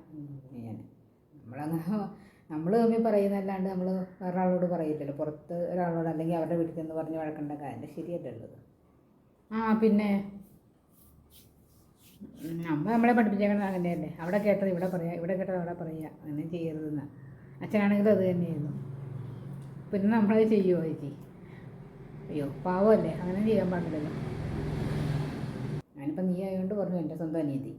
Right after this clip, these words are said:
അല്ലെങ്കിൽ വേറെ ആരോടെങ്കിലും നമ്മൾ പറയും, "നീ എന്നോട് പറയും, നിൻ്റെ സ്വന്തം ചേച്ചി."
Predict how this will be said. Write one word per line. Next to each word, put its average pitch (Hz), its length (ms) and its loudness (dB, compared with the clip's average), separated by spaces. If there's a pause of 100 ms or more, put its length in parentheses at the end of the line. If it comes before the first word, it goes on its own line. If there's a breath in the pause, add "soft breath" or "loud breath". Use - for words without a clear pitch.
(500)
അല്ലെങ്കിൽ 131 360 -10 (800 soft breath)
വേറെ 190 160 -2
ആരോടെങ്കിലും 180 440 2
നമ്മൾ 165 220 0
പറയും, 143 180 0
"നീ 151 60 2
എന്നോട് 180 360 4
പറയും, 180 260 4
നിൻ്റെ 170 200 2
സ്വന്തം 175 320 4
ചേച്ചി." 143 520 -4